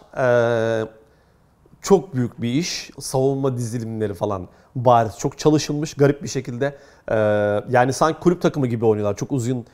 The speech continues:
hep beraberlermiş gibi oynuyorlar. Planları çok bariz belli. Tam bir kanat hücum takımı. Ortadan asla gelmiyorlar. Kanattan çok hızlı bir şekilde çıkmayı beceren bir takım. Kanattan girip dışa doğru çıkartıp gol atıyor. Bunların hiçbirisi tesadüf değil. E, savunmaları çok güçlü.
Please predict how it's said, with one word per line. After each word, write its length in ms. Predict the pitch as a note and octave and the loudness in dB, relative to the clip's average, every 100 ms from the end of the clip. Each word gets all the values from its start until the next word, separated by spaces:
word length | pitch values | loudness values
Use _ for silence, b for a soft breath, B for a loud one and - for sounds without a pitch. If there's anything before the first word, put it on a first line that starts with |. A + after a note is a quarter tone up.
| b b | b b
hep 240 | D#3 - | 0 4
beraberlermiş 640 | C#3 C#3 B2+ C3+ C3 G#2+ G2 | 6 6 6 6 4 2 -4
gibi 180 | A2+ A2 | -6 -4
oynuyorlar. 440 | G#2 G2+ B2+ F3+ b b b b - - | -2 -4 -6 -8 b b b b -20 -2
Planları 440 | G3 F3+ F3 F3 | 4 4 4 2
çok 280 | D3+ F3 C#3+ | 4 2 6
bariz 380 | C3+ A#2+ G#2 A2 | 6 6 2 4
belli. 420 | D3+ D#3+ D#3+ F3 b b b b _ - | 4 4 -2 -4 b b b b _ -2
Tam 280 | E3+ F3+ | 0 0
bir 160 | E3+ D#3 | -2 -2
kanat 540 | - C#3+ F#3 F#3+ - - - | -2 2 2 0 -10 -14 -4
hücum 300 | C#3 A2 A#2+ | -4 -2 -6
takımı. 500 | G2+ A#2+ B2+ C3+ F#3+ - _ | -6 -6 -4 -4 -4 -8 _
Ortadan 380 | C#3+ D3 B2 C#3+ | 4 4 2 0
asla 400 | C#3 C3+ - G#2+ | 2 0 0 0
gelmiyorlar. 640 | G#2 C3 D#3 E3 D#3 D3+ | 4 4 4 0 2 0
Kanattan 480 | - C#3+ C#3 - C3 | 0 -2 -2 -2 -4
çok 200 | A#2+ C#3 | -4 -4
hızlı 180 | C3+ B2 | -2 -2
bir 60 | A2 | -4
şekilde 240 | C3+ A2+ | -6 -6
çıkmayı 440 | - - B2+ A2 | -8 -10 -6 -2
beceren 380 | B2 A#2 C#3 E3 | -2 2 4 2
bir 60 | E3+ | -2
takım. 280 | E3+ - F3 b b | -6 -6 -10 b b
Kanattan 520 | - E3 E3 - B2 C3+ | -2 2 2 2 -2 0
girip 240 | F3+ G3 b b D#3 | -2 -2 b b -6
dışa 200 | D#3 D#3 | -2 2
doğru 140 | C#3 | 2
çıkartıp 400 | - - B2+ - | 2 -2 -2 2
gol 120 | E3+ | 4
atıyor. 140 | E3 A#2+ | 4 2
Bunların 220 | C#3+ D3+ | 0 0
hiçbirisi 300 | D#3+ - C3 | 0 -6 -4
tesadüf 480 | D#3 C3+ C#3 A#2+ - | -2 2 2 0 -8
değil. 120 | F3+ b b b b - | -12 b b b b -10
E, 40 | |
savunmaları 500 | - D#3+ E3 F3 F3+ | -2 2 4 6 4
çok 280 | F#3 D#3+ A#2 | 4 0 -2
güçlü. 340 | B2 - C3 | -6 -6 -10